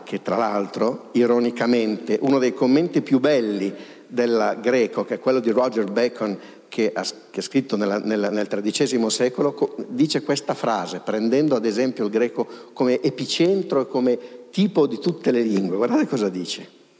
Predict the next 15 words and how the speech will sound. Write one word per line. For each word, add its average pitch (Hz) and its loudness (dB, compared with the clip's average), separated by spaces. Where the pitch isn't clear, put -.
"La 95 -2
grammatica 135 -2
è 104 -2
una 123 4
e 110 0
una 107 0
sola 151 0
in 95 -4
tutte - -2
le 87 -4
lingue 143 0
secondo 160 -2
la 101 0
sua 127 -2
sostanza, - -8